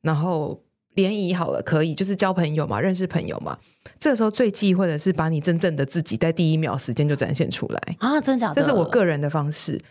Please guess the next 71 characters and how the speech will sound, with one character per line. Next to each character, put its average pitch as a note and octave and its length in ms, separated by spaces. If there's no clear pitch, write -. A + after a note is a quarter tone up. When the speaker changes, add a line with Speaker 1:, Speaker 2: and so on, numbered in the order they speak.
Speaker 1:
因 C#4 120
为 D#4 100
别 F#3 200
人 E3+ 160
就 G#3+ 100
会 A3+ 140
觉 E3+ 180
得 E3 260
，“你 F#3 100
把 A3+ 140
我 G#3+ 80
当 G#3+ 140
空 G#3+ 220
气 G#3+ 200
吗？” F3 400
就 G#3 100
是 G3+ 60
Speaker 2:
什 G3+ 60
么 - 20
意 G#3 80
思？ G#3+ 180
你 G3 120
表 G#3+ 160
现 A3+ 140
的 A3 80
方 G#3 160
式 A3+ 80
会 G#3 100
让 G3+ 280
别 G#3 160
人 G#3+ 140
觉 A3+ 140
得 C#4+ 80
别 G#3 140
人 A3 120
是 - 20
空 - 0
气？ D4 80
Speaker 1:
你 - 20
表 - 0
现 - 20
的 D4 80
方 C#4 180
式 C#4 280
会 A3 100
让 G#3+ 260
人 E3 160
家 F#3 200
觉 D#3 180
得 E3+ 120
你 F3 260
很 E3 260
以 D#3 120
自 - 240
我 D#3 180
为 - 160
中 - 240
心。 - 300
在 D#4 180
一 G#3+ 80
个 G#3+ 120
都 G#3+ 180
是 G#3+ 120
陌 G#3+ 220
生 F#3+ 140
人 D#3+ 120
的 D3 80
环 D3 220
境 F#3 180
里 D3+ 140
面， E3 280